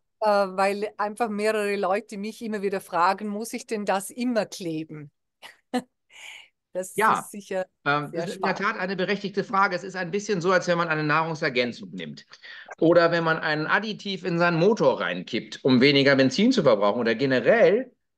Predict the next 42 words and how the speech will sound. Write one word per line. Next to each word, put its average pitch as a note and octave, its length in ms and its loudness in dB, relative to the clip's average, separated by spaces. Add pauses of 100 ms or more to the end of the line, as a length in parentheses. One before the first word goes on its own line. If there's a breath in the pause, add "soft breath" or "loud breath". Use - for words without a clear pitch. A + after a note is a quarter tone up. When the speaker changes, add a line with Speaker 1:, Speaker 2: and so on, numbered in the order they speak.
(100)
Speaker 2:
äh, D3 120 0
wenn E3+ 120 0
man E3 180 -6
Benzin, G#3+ 520 -4
äh, B2+ 240 4
irgendwo A#2+ 500 0
in A#2 140 0
den A2 120 0
Tank A2 380 -4
reinfüllt. F#2 1040 -4 (540)
Das C#3 360 -2
Benzin D3+ 380 -2
kann F3+ 180 0
noch E3+ 160 -2
so E3 140 -6
teuer G3+ 420 0
sein D3+ 640 -2
und C#3+ 260 -8
vielleicht C#3 320 0
hundert F3 280 0
Oktan G3+ 440 -2
haben, C3 240 0
aber C#3 200 -2
wenn's C#3 160 -8
verbraucht C3 480 2
ist, F3 120 -6
dann F3 140 2
läuft F3 240 4
der D#3+ 100 0
Motor D3 360 -2
nicht G2 180 -6
mehr. F2 300 -2 (500)
Äh, D3+ 300 0
ein D#3 240 -2
bes-, A3 580 -2
bisschen B3+ 340 0
so F3 100 4
ähnlich E3+ 340 0
ist C#3+ 100 -8
es C#3+ 140 -12
hier - 240 -6
auch. F#2 340 0